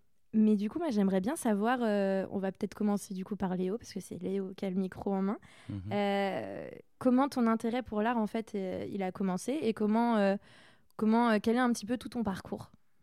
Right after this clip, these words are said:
Speaker 2: Euh, mon intérêt pour l'art est assez, euh, 'fin, c'est assez lointain. Après, j'ai un parcours assez divers,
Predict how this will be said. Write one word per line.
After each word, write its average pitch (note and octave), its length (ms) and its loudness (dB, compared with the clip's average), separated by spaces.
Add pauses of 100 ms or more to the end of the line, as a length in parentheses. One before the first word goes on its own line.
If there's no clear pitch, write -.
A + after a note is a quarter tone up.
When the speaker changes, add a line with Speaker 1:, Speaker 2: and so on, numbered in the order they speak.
(880)
Speaker 2:
Euh, A#2 640 -6 (260)
mon A#2 200 -4
intérêt A2+ 380 -6
pour A2 360 -12
l'art A2+ 300 -6
est G2 180 -12
assez, G2 380 -14
euh, F#2 400 -14
'fin, - 180 -20
c'est F2 200 -16
assez F2 300 -14
lointain. F#2+ 500 -6
Après, G#2+ 240 -6
j'ai G2 100 -10
un F#2 60 -8
parcours F#2 380 -14
assez F2+ 280 -14
divers, G2+ 480 -10